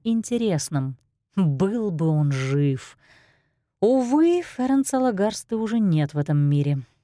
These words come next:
а Старсис ничего не может сказать. «Наверное, не стоит в этом копаться», —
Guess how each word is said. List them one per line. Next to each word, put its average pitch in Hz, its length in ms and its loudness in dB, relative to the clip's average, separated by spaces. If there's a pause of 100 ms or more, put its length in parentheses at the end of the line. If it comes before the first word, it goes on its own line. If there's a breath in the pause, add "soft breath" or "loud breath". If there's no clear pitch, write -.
(140)
а 160 160 0
Старсис - 800 -6
ничего 151 560 -2
не 277 140 -2
может 220 320 -8
сказать. 165 680 -6 (1120)
«Наверное, 156 720 2 (140)
не 160 260 0
стоит 156 560 -2
в 131 160 -4
этом 139 260 -2
копаться», — - 640 -6